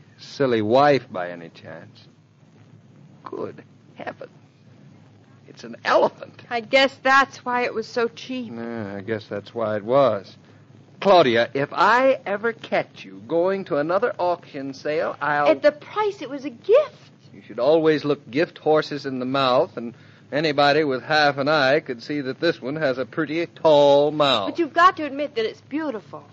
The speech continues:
Speaker 1: I'll lie down on the floor and have a look at it sideways.
Speaker 2: Darling, you're very sweet to take it this way.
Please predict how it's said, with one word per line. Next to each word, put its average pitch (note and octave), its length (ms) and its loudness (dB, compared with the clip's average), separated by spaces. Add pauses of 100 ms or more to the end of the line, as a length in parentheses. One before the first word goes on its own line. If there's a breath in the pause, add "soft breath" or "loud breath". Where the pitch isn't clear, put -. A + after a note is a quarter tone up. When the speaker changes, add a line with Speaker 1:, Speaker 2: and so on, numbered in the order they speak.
Speaker 1:
I'll G#2+ 320 -8
lie B2 300 0
down A#2+ 220 0
on A#2 160 -2
the G#2+ 60 -10
floor B2 400 2
and C3 80 -2
have B2 200 0
a A#2 40 -4
look C#3 180 0
at A#2 160 0
it A#2+ 120 -10
sideways. A2 720 -2
Speaker 2:
Darling, E3+ 580 0
you're G3+ 140 -2
very A3 480 2
sweet - 500 -12
to - 80 -20
take F#3+ 280 -14
it - 120 -20
this G3 240 -20
way. G3+ 280 -10